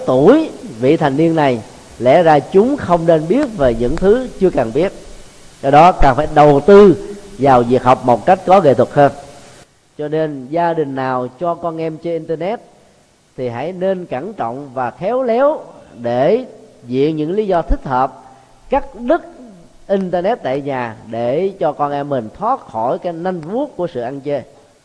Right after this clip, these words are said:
Còn nếu ta không có cách nào để cắt đứt được thì ta giới hạn cái thời gian chơi internet. Mỗi khi có cha mẹ ở nhà thì ta để cái phòng chơi internet á, ở phòng khách, ai đi qua đi lại đều thấy được cái nội dung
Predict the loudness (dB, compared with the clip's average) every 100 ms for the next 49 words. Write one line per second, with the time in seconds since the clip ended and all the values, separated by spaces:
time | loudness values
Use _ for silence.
0 | _ _ _ -8 -4 2 2 2 0 -4
1 | -4 -4 -4 -4 -8 -8 -6 -6 -4 -6
2 | -8 -6 -2 0 -2 -6 -20 _ _ _
3 | _ -4 -4 -2 -4 -4 2 2 2 -2
4 | -6 -6 -6 -6 -4 -4 -6 -6 -8 -6
5 | -6 -8 -8 -20 -14 -6 -6 -2 0 0
6 | -6 -4 -4 -4 -6 -6 -4 -4 -6 -12
7 | -20 _ _ _ _ -10 -6 -2 0 0
8 | 0 -4 -4 -4 -4 -6 -6 -4 -4 -4
9 | -4 -6 -8 -14 _ _ -4 -4 -4 -10
10 | -8 -8 -10 _ _ _ _ -4 -2 0
11 | -2 -4 -2 -2 -2 -2 -2 -2 -4 -4
12 | -4 -6 -4 -6 -4 -4 -4 -6 -6 -6
13 | -8 -6 -6 -2 -2 -2